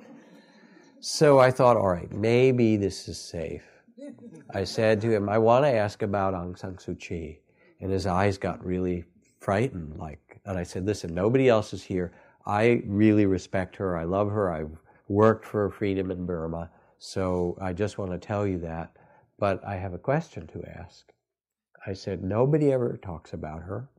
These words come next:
<coughs> She's in this dilapidated house by the lake there that you can see from a distance.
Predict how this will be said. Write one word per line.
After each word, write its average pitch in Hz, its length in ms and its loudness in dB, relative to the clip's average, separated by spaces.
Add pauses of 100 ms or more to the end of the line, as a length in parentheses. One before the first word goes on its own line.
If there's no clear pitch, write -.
(100)
<coughs> 247 380 -10
She's 98 260 -6
in 107 140 0
this 110 180 -2
dilapidated 101 840 0
house 90 320 -6
by 87 160 -8
the 85 120 -6
lake 92 420 -4
there 85 380 -6
that - 180 -10
you 87 100 -6
can 85 240 -12
see 98 240 -8
from 95 260 -10
a 104 40 -8
distance. 98 640 -14